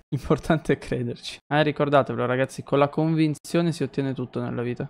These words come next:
In ogni caso, detto ciò, siamo arrivati. Facciamo un saltino da questa parte che passiamo da qua. E fammi passare. Maledizione, ah, che passo, passo dove voglio, io passo con sto cavallo. Lo adagiamo un secondo qua. Adagiamo, sì. <laughs>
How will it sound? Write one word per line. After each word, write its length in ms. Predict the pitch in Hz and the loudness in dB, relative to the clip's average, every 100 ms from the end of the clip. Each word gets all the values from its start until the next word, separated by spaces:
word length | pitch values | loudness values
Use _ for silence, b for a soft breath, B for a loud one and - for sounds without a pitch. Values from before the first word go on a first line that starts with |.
| - | -6
In 120 | 147 | -2
ogni 220 | 190 214 190 | 0 0 4
caso, 320 | 147 135 202 | 4 4 0
detto 380 | 165 196 202 165 | 0 0 0 -4
ciò, 160 | 147 | -2
siamo 260 | 139 147 143 | -2 -2 0
arrivati. 580 | 139 170 202 202 214 - | 2 2 2 0 -4 -6
Facciamo 540 | - - - - 139 139 | -10 -10 -8 -2 -2 -2
un 120 | 135 | -4
saltino 520 | - 135 127 143 135 | -6 -6 -4 -4 -2
da 140 | 135 | -2
questa 340 | 135 139 - 131 | -2 -6 -6 -2
parte 400 | 143 135 - 127 | 2 2 0 -8
che 100 | 127 | -8
passiamo 500 | - 127 - 131 123 | -8 -12 -8 -6 -4
da 120 | 123 | -6
qua. 600 | - - 139 127 123 170 175 - | -10 -8 0 2 4 2 0 -12
E 120 | - | -8
fammi 240 | 135 135 | -6 -6
passare. 800 | - 139 - 170 156 160 165 160 - | -8 -10 2 6 6 4 2 -2 -8
Maledizione, 840 | 143 139 135 135 - 147 143 139 | -4 -2 -2 -8 -6 0 2 2
ah, 120 | 135 131 | 0 0
che 100 | 135 | -2
passo, 460 | 131 131 135 - - - | -2 -2 -10 -12 -20 -10
passo 320 | - 143 - | 0 0 2
dove 200 | 147 151 | 2 4
voglio, 400 | 139 143 135 131 | 6 6 4 2
io 140 | 131 127 | -2 0
passo 360 | 127 127 - | 0 -2 -4
con 140 | 127 127 | -8 -8
sto 160 | - | -8
cavallo. 540 | 131 127 127 127 131 _ | -4 0 2 0 -4 _
Lo 120 | - | 0
adagiamo 380 | 156 175 147 131 | 4 6 6 4
un 140 | 131 135 | 0 -4
secondo 560 | - 151 175 196 156 | -6 -2 0 2 2
qua. 320 | - 123 139 170 | 2 2 4 2
Adagiamo, 440 | 127 127 131 120 | -2 2 2 2
sì. 260 | 120 120 123 - | -4 -6 -6 -4
<laughs> 120 | 160 | -2